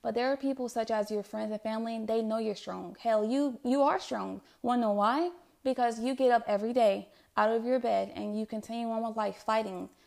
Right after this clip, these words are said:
that ill-, that mental illness every day, and that's all that matters. People may not see it like that, but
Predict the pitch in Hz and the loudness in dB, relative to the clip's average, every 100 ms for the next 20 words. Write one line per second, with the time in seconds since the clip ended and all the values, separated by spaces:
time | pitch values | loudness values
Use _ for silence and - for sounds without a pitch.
0 | _ - 190 185 - 220 - 208 220 208 | _ 2 4 4 2 0 0 -2 0 -2
1 | 208 208 208 214 196 180 180 - - 202 | -2 -2 0 2 0 -2 -8 -10 0 0
2 | 208 208 190 180 196 196 196 208 202 190 | 2 0 0 -4 -6 -4 -4 0 2 2
3 | 190 185 170 - - - _ _ _ _ | -2 -4 -4 -8 -12 -20 _ _ _ _
4 | _ _ _ _ _ _ _ - 247 262 | _ _ _ _ _ _ _ -6 -2 2
5 | 254 247 233 226 - 214 226 233 240 240 | 2 0 -2 -4 -4 -2 0 2 0 0
6 | 247 240 - 208 202 190 | -2 -2 -2 0 0 -4